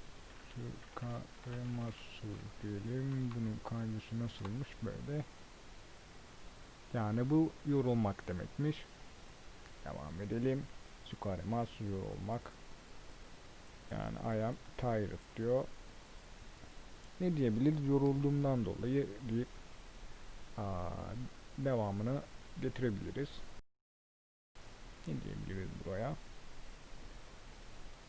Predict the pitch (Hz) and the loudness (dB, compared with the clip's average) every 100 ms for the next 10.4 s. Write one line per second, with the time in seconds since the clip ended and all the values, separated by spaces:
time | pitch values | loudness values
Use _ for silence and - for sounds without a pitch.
0 | - - - - - - 156 127 110 98 | -10 -10 -12 -12 -10 0 4 6 6 6
1 | 95 90 98 - 95 101 - 110 113 110 | 4 2 0 -2 -2 -2 0 2 4 4
2 | 104 131 104 - 117 135 - - - - | 4 4 4 2 0 0 -2 -10 -10 -4
3 | 110 107 113 107 - - - - - - | 0 2 4 2 0 -8 -8 -8 -8 2
4 | 170 165 165 156 120 107 110 135 127 123 | 8 8 10 8 8 8 6 6 6 6
5 | - - 98 - 87 90 92 - - - | 4 -2 -2 -2 -6 -4 -2 -2 -4 -8
6 | - - - - - - - - 104 139 | -12 -12 -12 -8 -6 -6 -6 -6 -4 -4
7 | - - - - - - - - - 135 | -6 -12 -12 -12 -12 -10 -12 -10 0 4
8 | 139 - 156 117 98 - 131 127 131 127 | 4 6 6 8 6 4 4 4 6 4
9 | 120 123 120 123 120 120 107 90 95 90 | 6 6 6 6 6 6 6 4 0 0
10 | 95 127 156 | 4 6 6